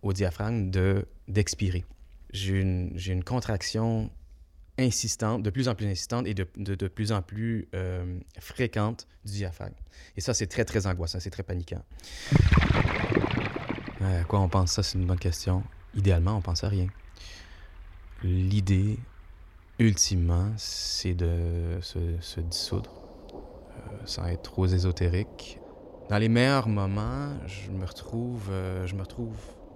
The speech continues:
seul et, euh, et je m-, et je suis très bien là-dedans. Je suis très bien dans l'expérience. Euh, c'est un peu difficile à expliquer.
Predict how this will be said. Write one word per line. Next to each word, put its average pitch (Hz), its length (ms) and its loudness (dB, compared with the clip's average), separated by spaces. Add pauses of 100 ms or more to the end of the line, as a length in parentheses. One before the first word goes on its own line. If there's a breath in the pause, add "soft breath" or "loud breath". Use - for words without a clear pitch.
(200)
seul 123 680 -4 (420)
et, 98 320 0
euh, 87 360 -2 (480)
et 87 280 -4
je - 80 -8
m-, 90 80 -4 (160)
et 95 80 -4
je 92 60 -4
suis 92 200 -4
très - 240 -6
bien 101 220 -2 (520)
là-dedans. 87 240 -6 (140)
Je - 60 -14
suis - 60 -14
très 101 160 -4
bien 101 100 0
dans 117 80 0
l'expérience. 92 600 -2 (340 loud breath)
Euh, 92 340 0
c'est - 120 -4
un 101 40 2
peu 131 100 0
difficile - 260 -6
à 113 60 0
expliquer. - 400 -4